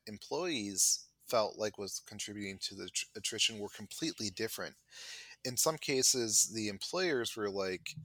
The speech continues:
"It's all about money. That's it. It's just, uh, spreadsheet numbers. It's just the money." Um, but what a lot of employees said that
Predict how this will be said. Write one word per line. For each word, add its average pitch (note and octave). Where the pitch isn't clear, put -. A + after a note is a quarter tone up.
"It's A#2+
all A2+
about F#2+
money. G2
That's A#2+
it. G#2
It's G2+
just, -
uh, D#2
spreadsheet A#2+
numbers. G#2
It's -
just -
the G#2
money." G#2
Um, G#2
but B2
what B2
a A2+
lot C3
of D#3+
employees C3+
said G2+
that F#2+